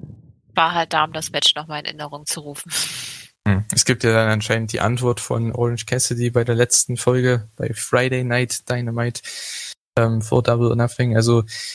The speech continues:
Speaker 2: ich weiß nicht, was er da sagen würde. Äh, ja, ich denke, jeder kann sich denken, dass er trotzdem im Match sein wird. Ich hoffe, dass er wirklich auch voll gesund ist wieder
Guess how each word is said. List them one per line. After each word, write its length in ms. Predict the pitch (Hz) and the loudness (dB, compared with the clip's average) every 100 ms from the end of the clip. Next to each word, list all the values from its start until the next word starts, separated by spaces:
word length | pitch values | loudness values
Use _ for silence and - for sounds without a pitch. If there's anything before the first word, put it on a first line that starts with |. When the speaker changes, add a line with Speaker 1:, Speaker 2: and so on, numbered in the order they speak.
| - | 0
Speaker 2:
ich 140 | 123 | 4
weiß 160 | 127 123 | 4 2
nicht, 120 | 127 | 0
was 140 | 123 131 | 0 2
er 60 | |
da 100 | 123 | 2
sagen 340 | 123 123 123 123 | 4 2 2 -2
würde. 340 | 123 123 113 _ - - | -2 -2 -4 _ -12 -6
Äh, 300 | 117 113 110 - _ _ _ | -4 -4 -6 -12 _ _ _
ja, 240 | 104 101 104 - _ - | -2 -2 -4 -10 _ -8
ich 80 | - | -2
denke, 180 | 117 110 | 0 2
jeder 180 | 117 | 0
kann 180 | 110 107 | 2 -2
sich 140 | 113 - | -2 -2
denken, 200 | 113 110 | 0 2
dass 140 | 113 | 0
er 80 | 110 | 2
trotzdem 360 | 120 117 - 120 | 0 0 -2 0
im 80 | |
Match 160 | 120 131 | 0 2
sein 240 | - 127 | 2 2
wird. 180 | 127 - _ _ - | 0 -2 _ _ -2
Ich 120 | - | 2
hoffe, 180 | 156 160 | 2 2
dass 160 | 135 | 0
er 160 | 127 120 | 0 -2
wirklich 240 | 131 - | -6 -6
auch 120 | 117 | -6
voll 200 | - 123 | -2 -2
gesund 340 | 120 110 113 160 | 0 0 0 -2
ist 180 | 170 - | -4 -4
wieder 280 | 151 156 | -6 -6